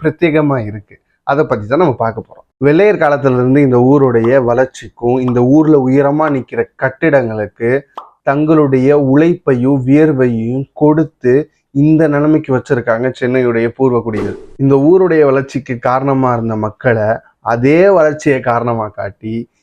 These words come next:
இந்த ஊரை விட்டு எங்கேயோ கொண்டு போய் தள்ளி வைக்கிற வேலை தொடர்ந்து நடந்துகிட்டே இருக்கு. எக்ஸாம்பிளுக்கு சொல்லணும்னா, சென்னையில நார்த் ரீஜன்ல வசிச்சுக்கிட்டு இருந்தவங்கள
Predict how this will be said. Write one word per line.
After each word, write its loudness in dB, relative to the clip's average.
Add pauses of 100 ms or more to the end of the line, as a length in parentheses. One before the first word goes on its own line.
(140)
இந்த 0
ஊரை 2
விட்டு -4 (240)
எங்கேயோ 2
கொண்டு 0
போய் 0
தள்ளி 2
வைக்கிற 0
வேலை 2
தொடர்ந்து 2
நடந்துகிட்டே -4
இருக்கு. -6
எக்ஸாம்பிளுக்கு 2
சொல்லணும்னா, 0 (100)
சென்னையில 2
நார்த் 0
ரீஜன்ல 2
வசிச்சுக்கிட்டு -2
இருந்தவங்கள -2